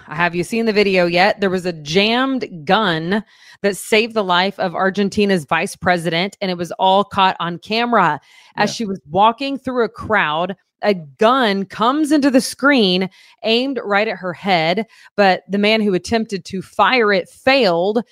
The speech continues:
Speaker 1: because the gun jammed. The attempted assassin was tackled and arrested. I think he had five bullets in that gun. So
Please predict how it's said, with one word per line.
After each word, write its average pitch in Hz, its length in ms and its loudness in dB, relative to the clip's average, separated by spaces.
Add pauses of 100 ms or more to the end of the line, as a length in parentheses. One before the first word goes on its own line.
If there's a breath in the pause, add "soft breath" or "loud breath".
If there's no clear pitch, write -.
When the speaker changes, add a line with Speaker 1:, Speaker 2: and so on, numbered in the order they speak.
(200 soft breath)
Speaker 1:
because 190 280 0
the 196 100 -2
gun 175 480 -2 (260)
jammed. 156 600 -2 (400 soft breath)
The 185 240 2
attempted 190 560 0
assassin 190 760 -2
was 170 220 -4
tackled 220 600 -4
and 175 160 -2
arrested. 196 640 2
I 175 100 0
think 233 180 -2
he 208 60 0
had 165 160 -2
five 196 640 0
bullets 170 800 -4
in 208 160 4
that 147 220 -2
gun. - 280 -10 (280)
So - 260 -6